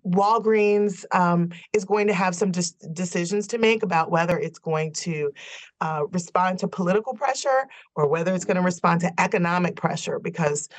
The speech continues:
the governor of California said, "Look, you know, we're withdrawing this fifty-four million dollar contract." And I think that signals to other corporations,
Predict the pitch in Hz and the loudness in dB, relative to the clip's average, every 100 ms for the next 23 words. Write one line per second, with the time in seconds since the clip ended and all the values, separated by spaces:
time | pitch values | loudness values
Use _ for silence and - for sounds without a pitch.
0 | - - - 170 165 170 160 160 - 160 | -20 -6 -4 0 0 2 2 2 2 -2
1 | - - 190 180 180 196 208 185 156 147 | -4 0 4 4 4 2 2 2 -2 -2
2 | 185 160 160 294 254 - 175 175 151 185 | 0 0 0 2 0 -2 0 2 4 2
3 | 202 202 190 185 180 175 196 185 175 180 | 2 2 2 2 0 0 -4 -4 0 2
4 | 175 175 175 175 180 170 170 - - _ | 4 4 4 4 4 2 0 -10 -20 _
5 | _ - 240 269 233 190 170 170 175 180 | _ 0 4 4 2 2 2 0 0 0
6 | 180 202 190 190 - 240 233 220 202 202 | 0 0 0 -2 0 -2 0 0 0 -2
7 | 180 175 202 175 185 202 240 196 165 156 | 0 0 0 0 4 4 2 0 0 0